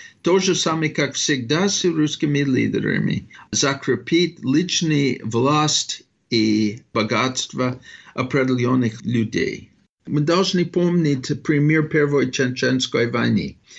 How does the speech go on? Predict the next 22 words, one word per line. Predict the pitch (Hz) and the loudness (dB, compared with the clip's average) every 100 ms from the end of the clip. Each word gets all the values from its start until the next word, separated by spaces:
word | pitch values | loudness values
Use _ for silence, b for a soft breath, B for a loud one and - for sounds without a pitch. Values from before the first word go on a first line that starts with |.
| B B B | B B B
Почему | 190 214 220 214 196 | 2 4 2 4 4
начали | 180 170 147 - 120 113 | 2 0 -4 -4 -2 0
эту | 110 110 120 117 | 2 0 -2 -2
войну? | 113 113 107 82 - _ _ B B B B B - | 0 0 0 -2 -8 _ _ B B B B B -6
Олег | 151 175 170 | 0 2 2
Лобов, | 165 202 233 180 110 | 4 4 4 0 -2
который | - 127 - 156 165 | -4 -4 -2 0 0
тогда | 147 147 147 151 165 | 0 -2 0 -2 0
был | 160 143 131 123 - | 2 2 2 -2 -10
глава, | 104 135 139 156 147 139 113 - | -4 0 2 2 0 0 -2 -2
э, | |
Совет | 123 - 147 147 143 | -2 0 2 2 2
Безопасности, | 143 135 143 185 226 220 175 | 0 0 -2 -2 0 -2 -2
он | 160 151 170 | -2 0 0
объяснил | 190 202 196 - 240 269 208 | 2 2 2 2 2 2 2
Ющенкову, | 165 156 175 160 - 147 - - - - 151 | 2 0 -2 -2 2 2 0 -4 -6 -2 0
о, | |
и | 151 151 156 139 | 0 2 2 2
Ющенков | 139 151 156 147 190 214 196 | 2 0 -4 -2 0 0 2
это | 151 151 147 135 | 0 2 0 0
повторил | - 117 113 139 139 156 | -2 -6 -2 0 2 2
неоднократно, | 143 120 123 131 131 131 131 190 226 208 123 | 2 2 0 0 0 -2 -2 0 0 0 -4